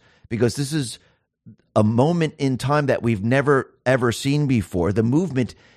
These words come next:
is a movement that has never been seen before. When they lose the election in twenty twenty-four, they're going to push riots. They're going to carry on. So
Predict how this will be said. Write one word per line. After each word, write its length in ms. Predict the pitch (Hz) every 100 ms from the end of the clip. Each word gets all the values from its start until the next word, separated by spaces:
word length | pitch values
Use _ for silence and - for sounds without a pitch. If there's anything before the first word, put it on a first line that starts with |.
| _ -
is 320 | 139 113 - -
a 80 | 117
movement 600 | 120 170 170 139 - -
that 220 | 120 -
has 300 | 120 117 107 -
never 380 | 113 110 147 165
been 200 | 120 104
seen 280 | - 98 85
before. 460 | 80 - 82 80 - _ _ _ _ _ _ _ _ _ -
When 200 | 151 156
they 180 | 151
lose 380 | 120 143 220 240
the 120 | 208
election 640 | 170 110 90 - 95 95 143 _ -
in 160 | 127 117
twenty 260 | 123 110
twenty-four, 640 | 92 95 92 - 87 110 165 _ _ _ _ _ _ _ _ -
they're 240 | 101 160
going 300 | 156 151 156
to 220 | 151 147 151
push 480 | - 120 131 - - -
riots. 540 | 131 202 190 78 -
They're 180 | - 110
going 180 | 117 131
to 60 | 127
carry 200 | 165 196
on. 120 | -
So 180 | 113